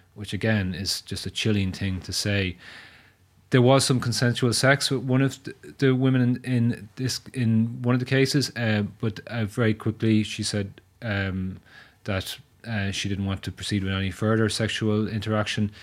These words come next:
and his mood changed. And that was an, another notable fact in, in all of the attacks, that his mood would change very, very quickly from being, uh, very pleasant,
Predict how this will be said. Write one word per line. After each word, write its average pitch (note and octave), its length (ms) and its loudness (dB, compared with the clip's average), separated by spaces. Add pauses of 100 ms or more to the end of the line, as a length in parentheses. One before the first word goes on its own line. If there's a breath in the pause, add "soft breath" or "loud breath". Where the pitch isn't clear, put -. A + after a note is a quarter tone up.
(280 loud breath)
and G2+ 380 0
his G#2 240 0
mood G2+ 340 2
changed. G2+ 640 0 (240 loud breath)
And A2 100 -2
that A#2+ 100 6
was A2+ 180 2
an, A2 200 2
another A2+ 420 2
notable G2+ 340 2
fact G2 400 -6
in, G2 160 -2
in G2+ 200 -4
all G2 240 -2
of F#2 140 -8
the G2 100 -4
attacks, F#2+ 420 -6
that F#2+ 120 -8 (280 loud breath)
his G2+ 340 0 (120)
mood A#2 340 4
would G#2 120 0
change G#2 320 2
very, G#2+ 220 2
very G2 240 -2
quickly F#2+ 540 -4 (540 soft breath)
from G2 240 -2
being, G2 520 -2
uh, F2+ 260 -6
very F#2+ 280 -4
pleasant, F#2+ 680 -4